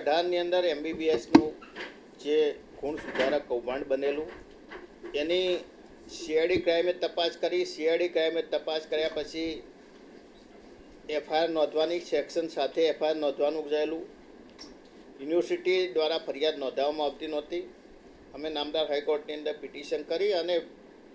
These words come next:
વીસ માર્ચ સુધીમાં પોલીસ ફરિયાદ નોંધવાની હાઈકોર્ટે કહ્યું કે તમે પોલીસ ફરિયાદ નોંધો. વારંવાર પોલીસે પણ, પાટણ જિલ્લા પોલીસ વડા અને બી ડિવિઝન પી આઈ એ પણ યુનિવર્સિટીને લખેલું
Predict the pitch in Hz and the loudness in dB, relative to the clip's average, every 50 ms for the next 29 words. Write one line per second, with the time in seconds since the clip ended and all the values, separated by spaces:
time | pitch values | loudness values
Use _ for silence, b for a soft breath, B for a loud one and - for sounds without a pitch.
0 | - - - - - - - 135 160 185 180 - - - - - - - - - | -20 -20 -20 -20 -20 -16 -4 2 2 4 4 2 -4 -12 -16 -18 -20 -20 -20 -20
1 | - - - - - - - 135 139 151 170 180 - - 170 151 - 165 170 170 | -20 -20 -20 -20 -20 -20 -12 -8 -4 0 0 0 0 -2 -6 -4 -2 -2 -2 0
2 | 170 170 170 175 170 - - - 151 151 160 170 170 175 - 160 151 151 165 165 | 0 0 -2 -2 -4 -8 -12 -8 -6 -2 -2 -2 -2 -2 -2 -4 -2 0 0 -2
3 | 156 147 143 131 127 - 135 143 147 151 156 151 147 135 - - - - - - | 0 0 -2 -2 -2 0 0 0 0 0 -2 -4 -4 -6 -12 -18 -20 -20 -20 -20
4 | - - - 123 135 143 143 156 147 147 156 151 147 143 127 - - - - - | -20 -14 -6 -4 -4 0 2 0 0 2 2 2 2 2 0 -2 -8 -14 -20 -20
5 | - - - - - - - - - - - - - - - - - - - - | -20 -20 -20 -20 -20 -20 -20 -20 -20 -20 -20 -20 -20 -20 -20 -20 -20 -20 -20 -10
6 | - 147 139 151 165 160 165 165 156 - 147 151 151 151 - 139 135 151 147 - | -4 -2 -2 -2 -2 0 -2 -4 -2 -2 -4 -4 -4 -4 -2 -4 -4 -4 -6 -10
7 | - 143 147 147 147 147 147 139 - - 175 - - - - B B B B B | -8 -2 -2 -2 -2 -2 -4 -6 -4 -6 -8 -8 -12 -18 -20 B B B B B
8 | B B - - - - - - - 123 139 147 165 180 180 180 180 185 185 180 | B B -20 -20 -20 -20 -20 -8 -2 2 2 4 6 4 6 6 6 6 6 4
9 | - - 170 165 170 180 180 180 185 185 185 185 190 185 185 190 190 - - - | 2 -2 0 2 2 2 2 2 2 0 2 4 4 4 4 2 -2 -8 -12 -16
10 | - - - - 151 143 143 143 - 170 170 165 - 139 139 143 151 156 160 - | -20 -20 -8 -4 -2 -2 -2 0 2 0 0 0 -2 -4 -2 0 2 2 2 2
11 | 160 160 165 160 - 165 160 165 175 180 180 180 - - - - 160 170 190 190 | 0 0 0 -4 -2 0 2 2 2 2 0 -2 -4 -12 -14 -12 -6 -4 -4 0
12 | 190 190 196 190 190 180 170 185 180 175 - 170 165 170 170 170 170 165 - 175 | 2 2 2 2 0 2 2 2 2 2 -2 0 4 4 4 6 4 2 2 0
13 | 170 160 156 156 160 160 - - - - 165 160 165 160 156 147 - - - 147 | 0 0 -2 -2 -2 -2 -2 -4 -8 -6 -4 -2 2 2 2 2 2 2 0 2
14 | 151 160 175 190 | 2 2 0 -2